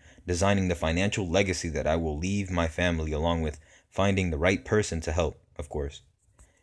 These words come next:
Andrew is my estate planning and asset protection attorney, and he's helped me create a plan that will empower my kids and their kids, and hopefully many generations after. As the grandson of prominent estate planning attorney Max Lewis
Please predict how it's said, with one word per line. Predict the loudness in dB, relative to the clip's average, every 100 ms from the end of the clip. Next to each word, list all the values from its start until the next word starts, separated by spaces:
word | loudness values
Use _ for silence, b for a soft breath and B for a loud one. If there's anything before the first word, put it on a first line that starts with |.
| b
Andrew | 2 6 6 6 2 0
is | -2 0
my | 2 2 0
estate | -2 0 0 0
planning | -2 0 0
and | 0
asset | 2 2 0 -2
protection | -2 0 0 -2 -4
attorney, | -4 -6 -6 -10 _ b b b
and | -4
he's | -2 2
helped | 2 2 -6
me | -6
create | -4 -2 -2 -2
a |
plan | -2 0 0 -2 0
that | 0 0
will | -4
empower | 0 2 4 2
my | 0 -2
kids | 0 0 0
and | -2
their | -2
kids, | -4 -4 -2 -2 -4 -14 B B B
and | 0
hopefully | 0 0 -2 -4 -6 -4
many | 2 4
generations | 4 4 2 2 0 2
after. | 2 2 -6 -12 -14 _ _ _ _ B B B 0
As | 4 4 2
the | -2
grandson | 0 4 4 2 -2
of | -2
prominent | 0 0 0 -2 -6
estate | -8 -2 -2 0
planning | 0 0 -2
attorney | -2 -2 -2 -2
Max | 2 2 2 0 -8 -2
Lewis | 0 0 -2 -4 -14